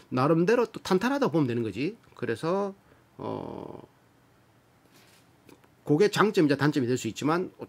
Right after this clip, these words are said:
좀 잘 나온다. 싸냐에 그래 오 점 줬다. 더 줄 수 있지만 일단 난 오 점 줬다. 경영자에는 칠 점 준 게 부채율 낮게 잘 하고 이때까지 전환사채 발행하지 않고 유상증자 할 때도 주주 배정, 주주들한테 우선권을 먼저 줘서 주주들한테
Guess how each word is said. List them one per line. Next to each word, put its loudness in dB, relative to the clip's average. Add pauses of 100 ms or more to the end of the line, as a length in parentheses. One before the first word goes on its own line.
좀 -2
잘 -2
나온다. 2 (520)
싸냐에 -2
그래 -6
오 2
점 2
줬다. -8
더 8
줄 2
수 -4
있지만 0
일단 -2
난 -6
오 -4
점 -2
줬다. -6 (600)
경영자에는 2
칠 -6
점 2
준 -4
게 -2
부채율 0
낮게 0
잘 -6
하고 -2
이때까지 -2
전환사채 -2
발행하지 -2
않고 -4 (360)
유상증자 2
할 -2
때도 2
주주 -2
배정, 0
주주들한테 -2
우선권을 0
먼저 0
줘서 0
주주들한테 -2